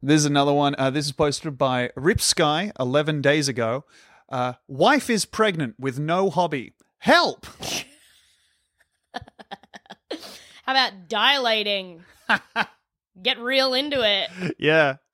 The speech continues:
Speaker 1: Oh, God. She's gonna love, uh, contractions. They'll really fill the time. Uh,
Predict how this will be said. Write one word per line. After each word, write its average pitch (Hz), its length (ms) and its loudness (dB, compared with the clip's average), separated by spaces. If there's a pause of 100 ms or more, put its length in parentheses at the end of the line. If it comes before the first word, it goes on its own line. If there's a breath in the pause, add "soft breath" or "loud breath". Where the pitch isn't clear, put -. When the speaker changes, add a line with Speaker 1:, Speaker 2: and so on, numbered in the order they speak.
(180)
Speaker 1:
Oh, 165 260 2
God. 147 340 0
She's 151 160 -8
gonna 202 160 -4
love, 156 300 0
uh, 127 180 4
contractions. 147 920 -4
They'll 139 160 0
really 175 260 2
fill 190 300 0
the 160 80 -2
time. 135 400 -2 (640 loud breath)
Uh, 127 180 0